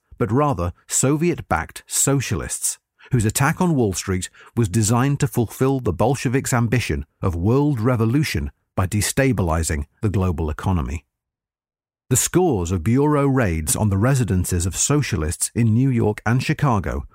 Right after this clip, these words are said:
that followed Burns' ascension to power seemingly confirmed his view, yielding a triumph that had eluded Flynn. In December nineteen twenty-one,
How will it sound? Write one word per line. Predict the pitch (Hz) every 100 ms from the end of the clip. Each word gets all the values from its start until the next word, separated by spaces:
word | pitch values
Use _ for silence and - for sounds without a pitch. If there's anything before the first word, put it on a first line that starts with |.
| _
that | 123
followed | - 135 107 85 87
Burns' | 110 107 110
ascension | 107 - 139 139 90 87
to | -
power | - 156 104 71 - _ _
seemingly | - 135 139 117 90 87
confirmed | 98 92 - 131 92 82
his | 87 78
view, | 92 104 76 - _ _ _ _
yielding | 135 143 135 123 110
a |
triumph | - - 160 117 69 - - _ -
that | 107
had | 110
eluded | 101 113 120 90 76
Flynn. | - - 107 76 - _ _ _ _ _ 123
In |
December | 120 - 160 180
nineteen | 156 156 - 147
twenty-one, | - 127 123 110 78 73